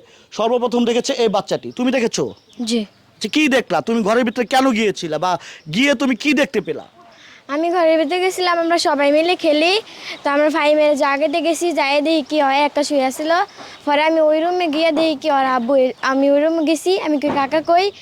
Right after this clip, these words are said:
Speaker 2: পরে আমি জুতা দিকে ওই রুমে গেছি, গিয়ে দেখি কি এই অবস্থা। তারপরে আমি চিৎকার দিছি আর
Speaker 1: কি
Speaker 2: সবাই
Speaker 1: অবস্থা
Speaker 2: গেছে।
Speaker 1: দেখতে পাইলে, দেখতে পেলে?
Speaker 2: আমি দেখছি যে ফাঁস দিয়ে ঝুলে আছিল।
Speaker 1: ফাঁসি দিয়ে ঝুলেছিল?
Speaker 2: জি।
Speaker 1: আচ্ছা, তোমার বয়স কত?
Speaker 2: চোদ্দ।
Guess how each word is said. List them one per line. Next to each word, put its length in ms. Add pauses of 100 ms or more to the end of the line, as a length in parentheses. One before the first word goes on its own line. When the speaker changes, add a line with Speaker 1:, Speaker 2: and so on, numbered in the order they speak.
(340)
Speaker 2:
পরে 180
আমি 140
জুতা 300
দিকে 260
ওই 80
রুমে 240
গেছি, 280
গিয়ে 280
দেখি 240
কি 140
এই 320
অবস্থা। 420
তারপরে 300
আমি 140
চিৎকার 380
দিছি 200
আর 60
Speaker 1:
কি 60
Speaker 2:
সবাই 160
Speaker 1:
অবস্থা 280
Speaker 2:
গেছে। 80
Speaker 1:
দেখতে 200
পাইলে, 280
দেখতে 280
পেলে? 300
Speaker 2:
আমি 200
দেখছি 300
যে 340
ফাঁস 200
দিয়ে 200
ঝুলে 240
আছিল। 280 (220)
Speaker 1:
ফাঁসি 240
দিয়ে 160
ঝুলেছিল? 540
Speaker 2:
জি। 300 (420)
Speaker 1:
আচ্ছা, 220
তোমার 260
বয়স 260
কত? 220 (920)
Speaker 2:
চোদ্দ। 360